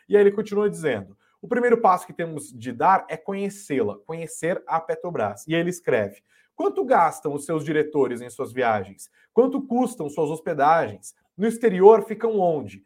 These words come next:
Em que carro andam? Quem paga seus almoços e jantares? Alugam carros, aviões, helicópteros? Há excessos?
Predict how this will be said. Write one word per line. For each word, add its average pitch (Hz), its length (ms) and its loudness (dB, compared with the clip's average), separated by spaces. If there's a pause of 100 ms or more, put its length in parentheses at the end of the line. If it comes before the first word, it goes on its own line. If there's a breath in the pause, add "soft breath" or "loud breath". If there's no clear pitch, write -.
(200)
Em 220 120 -6
que 226 140 -10
carro 170 520 0
andam? 143 440 0 (280)
Quem 254 220 -2
paga 196 360 2
seus 160 260 -6
almoços 151 480 -4
e 135 60 -10
jantares? 113 760 -6
Alugam 170 400 0
carros, 143 640 -2
aviões, 131 640 -6 (100)
helicópteros? 131 760 -4 (220)
Há 165 180 2
excessos? - 800 -8